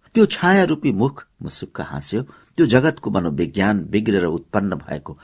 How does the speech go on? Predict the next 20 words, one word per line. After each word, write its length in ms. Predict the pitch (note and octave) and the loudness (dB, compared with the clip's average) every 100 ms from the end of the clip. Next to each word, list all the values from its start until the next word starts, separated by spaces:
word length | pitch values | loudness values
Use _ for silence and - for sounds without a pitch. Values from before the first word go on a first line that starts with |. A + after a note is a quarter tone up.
| - - | -16 -8
माया 280 | E2 D#2+ | -4 -4
जाल 340 | C#2+ C#2 C2+ E2+ | -6 -6 -4 -6
थियो। 380 | - F2+ D#2 - E2+ | -6 -6 -6 -10 -2
बोल्न 280 | G2 B2+ D3 | 0 0 -4
थाल्यो। 460 | - D2+ E2 A#2 - _ - | -4 -4 -2 -8 -10 _ -6
कचौराभित्र 760 | G2 G#2+ G#2 G#2+ A#2+ A#2+ C#3 - - - | -2 2 2 2 0 0 -2 -2 -10 -12
छाया 320 | - G#2 G#2 | -2 0 2
रूपी 320 | G2+ B2 A2 | 2 0 -2
शाहजादीको 680 | - F#2+ F2+ G2 A2 A#2 G#2 | -4 -4 -2 -2 -2 -4 -8
मुख 360 | E2 G#2+ C#3 - - _ - | -2 -2 -2 -12 -20 _ -6
पहिले 340 | F2+ F#2+ F#2+ - _ | -2 2 0 -2 _
धमिलो 440 | D2 E2+ F2 G#2+ G#2 | -10 -6 0 2 0
थियो, 360 | - A#2 C3 C3 - | -2 -2 -2 -4 -10
स्वर 320 | - - A2 | -6 2 2
पनि 240 | - G2 G#2 | 2 -4 -4
अस्पष्ट। 880 | - E2+ E2+ - - - - - B2 - - _ - | -2 -4 -4 -8 -8 -8 -8 -6 -8 -8 -20 _ -4
अब 200 | G3 G3+ | 2 2
छाया 420 | F#3+ - F3+ F#3+ | 0 0 2 2
र 40 | E3+ | 2
आवाज 600 | G2 G2 F2+ F2 D#2 | 2 2 0 -2 -6